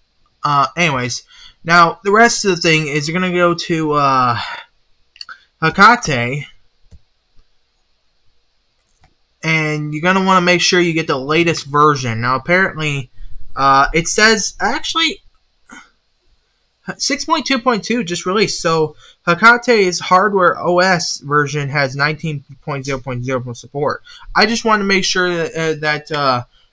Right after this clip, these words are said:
that worked before I actually meant, went and done something like this. Now, if you have a, a nineteen point zero point zero Switch, it's recommended that you get this version right here.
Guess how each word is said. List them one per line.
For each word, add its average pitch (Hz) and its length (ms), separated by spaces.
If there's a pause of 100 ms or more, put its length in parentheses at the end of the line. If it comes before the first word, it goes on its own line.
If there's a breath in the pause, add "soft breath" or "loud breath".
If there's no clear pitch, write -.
that 156 340
worked 147 440 (120)
before 143 640
I 135 160
actually 135 420
meant, 135 380
went 135 280
and 127 200
done 135 460 (280)
something 135 300
like 139 220
this. 151 300 (320 loud breath)
Now, 165 160
if 170 100
you 202 100
have 233 380
a, 175 420
a 160 160
nineteen 170 600 (360)
point 143 380
zero 156 240
point 135 380
zero 156 320
Switch, 151 640
it's 147 160
recommended 180 560
that 151 160
you 147 80
get 151 280
this 147 260
version 131 520
right 117 180
here. 117 320